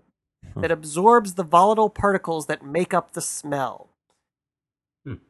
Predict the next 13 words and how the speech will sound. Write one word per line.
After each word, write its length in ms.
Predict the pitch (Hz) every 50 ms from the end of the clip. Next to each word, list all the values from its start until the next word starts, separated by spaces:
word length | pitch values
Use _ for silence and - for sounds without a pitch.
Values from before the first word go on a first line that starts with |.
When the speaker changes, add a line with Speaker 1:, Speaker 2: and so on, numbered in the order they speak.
| _ -
Speaker 2:
Um, 680 | 170 160 156 147 143 139 139 135 131 131 127 127 127 143 _ _ _ _ _ _ _ _ _ _ _ _ _ _ _ _ _
and 200 | - 160 165 156
from 280 | - - 170 165 160 151
there, 760 | 180 214 262 269 247 208 180 160 151 147 151 151 160 - _ _ _ _
you 140 | - 175 170
can 320 | 170 - 175 165 160 160 156
get 440 | 156 165 170 165 160 170 185 - - _ _ _ -
the 180 | 175 170 165
exact 920 | 160 156 156 156 147 156 170 165 165 165 165 170 - _ - - - - - _ _ _ _ _ _ _ _ _ _ -
gas, 720 | 180 170 170 170 175 170 160 - - - - - - - _ _ _ _ _ _ -
uh, 500 | 165 156 151 147 147 147 143 147 147 151 - - 180
mass 340 | 170 160 165 165 - - -
spectrometry 960 | - 165 - - - 208 240 269 277 254 208 180 175 165 160 156 156 165